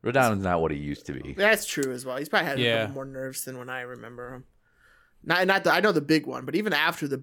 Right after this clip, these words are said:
Speaker 2: the first one,
Speaker 1: But
Speaker 2: I
Speaker 1: it's
Speaker 2: still,
Speaker 1: still
Speaker 2: like, he was still
Speaker 1: good.
Speaker 2: tough.
Speaker 1: To, like, yeah. The, it's, it's, it's still a fucking boss in a FromSoft game. It's not easy.
Speaker 2: Oh, yeah. Moog, that dude sucked. I,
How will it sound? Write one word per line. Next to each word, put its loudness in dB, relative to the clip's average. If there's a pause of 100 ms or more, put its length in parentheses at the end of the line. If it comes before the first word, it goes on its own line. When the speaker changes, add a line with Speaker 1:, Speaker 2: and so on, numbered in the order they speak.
Speaker 2:
the 0
first 2
one, 0 (440)
Speaker 1:
But -2
Speaker 2:
I 0
Speaker 1:
it's -4
Speaker 2:
still, 4
Speaker 1:
still -6
Speaker 2:
like, -4
he -2
was 2
still 0
Speaker 1:
good. 4
Speaker 2:
tough. -4 (440)
Speaker 1:
To, -4
like, -2 (240)
yeah. -8 (1000)
The, -6 (180)
it's, -16
it's, -10 (240)
it's -10
still -12
a -16
fucking -10
boss -12
in -12
a -12
FromSoft -10
game. -14
It's -20
not -16
easy. -16 (300)
Speaker 2:
Oh, -10
yeah. -12 (1800)
Moog, -2
that -8
dude -18
sucked. -12
I, -16